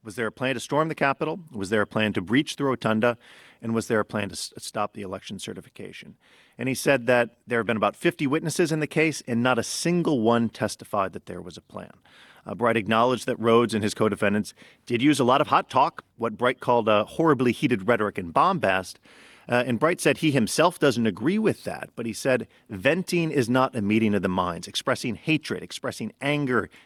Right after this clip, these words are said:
isn't a meeting of the minds. And with no concrete plan to storm the Capitol or disrupt Congress's certification of the vote, he said there can't be a seditious conspiracy.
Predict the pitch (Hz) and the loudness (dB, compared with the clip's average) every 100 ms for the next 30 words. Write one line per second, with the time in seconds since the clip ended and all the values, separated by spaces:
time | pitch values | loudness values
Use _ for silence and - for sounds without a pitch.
0 | _ 120 101 104 - 107 92 92 92 85 | _ -10 -8 -8 -10 -12 -10 -8 -10 -12
1 | 85 85 82 80 - - _ _ _ 110 | -14 -14 -14 -16 -20 -20 _ _ _ -10
2 | 117 107 117 113 - - 131 113 101 110 | -8 -4 -2 -2 -2 -4 -2 -4 -6 -6
3 | _ - 151 180 156 123 - 113 98 - | _ -6 -2 0 -2 -4 -2 -2 -2 -8
4 | 92 76 107 113 113 113 98 104 127 - | -12 -10 -8 -6 -2 -4 -2 -6 -4 -6
5 | - 98 98 95 110 - 98 - 104 - | -2 -2 -2 -6 -8 -6 -6 -4 -4 -2
6 | 104 98 151 196 156 - 143 139 123 - | -4 2 2 2 -2 0 2 2 0 -16
7 | - - - - 135 - 151 107 131 117 | -20 -20 -20 -4 -4 0 -2 0 0 0
8 | 113 101 104 - 92 - 101 - - - | 0 -2 -4 -10 -12 -10 -10 -10 -14 -16